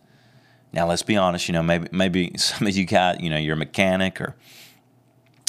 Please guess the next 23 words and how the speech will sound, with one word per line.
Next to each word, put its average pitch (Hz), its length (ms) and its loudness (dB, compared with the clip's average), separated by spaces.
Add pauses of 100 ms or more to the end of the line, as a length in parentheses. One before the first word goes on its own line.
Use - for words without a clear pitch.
(120)
you're 87 140 2
working 87 360 0
construction, 107 800 0
you're, 80 160 -2 (360)
you 95 140 0
know, 85 100 4
you're 80 160 0
doing 101 300 2
whatever 95 260 2
you're 90 120 2
doing. 98 360 2
Maybe 92 240 2
you're 85 120 4
outside 87 440 2
playing, 95 460 2
you 85 100 0
know, 78 120 0
you're, 76 240 -8
you're 87 180 2
on 85 120 2
a - 40 -10
sports - 480 0
team 95 400 0